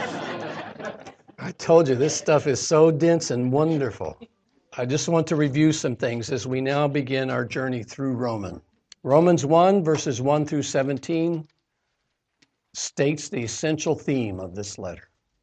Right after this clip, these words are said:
Don't ever forget that, please. Romans one, verses one through seventeen states the essential theme of this letter. It's so marvelous, and it should take on more and more meaning for you. It's the announcement of the risen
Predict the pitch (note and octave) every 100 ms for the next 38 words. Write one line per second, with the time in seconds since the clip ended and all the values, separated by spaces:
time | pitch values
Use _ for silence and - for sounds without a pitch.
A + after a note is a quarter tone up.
0 | _ _ _ - A#2 G#2+ A#2 A#2+ D#3 C3
1 | G#2+ A2+ G2 - - G#2 _ _ - A#2
2 | B2 B2+ G2+ B2 C#3+ F3+ F3 F3 _ B2
3 | G#2+ A#2 G#2 A2+ C3 B2+ C3 - C3+ C#3
4 | B2 C3+ G#2+ F#2 _ _ _ _ _ -
5 | - - C3 B2 - G#2 - D3 C3 D3+
6 | - D3 A#2+ F#2+ F2+ G2 - A2 G2 _
7 | _ _ _ - A#2 - F3 E3 D3 D3+
8 | C#3 A#2 A#2+ - - E3 D3 D3+ - F3
9 | - D3+ D#3 F#3 F3 C#3+ D#3+ E3 E3 C3+
10 | C3 C3+ C3 B2+ A#2+ G#2+ G2 G2 D3 A2+
11 | A2 G2+ _ _ _ _ B2+ - D3 B2+
12 | B2+ D3+ F3 F3 D#3+ C#3 B2+ G#2 A2+ B2+
13 | E3+ D#3 E3+ D#3+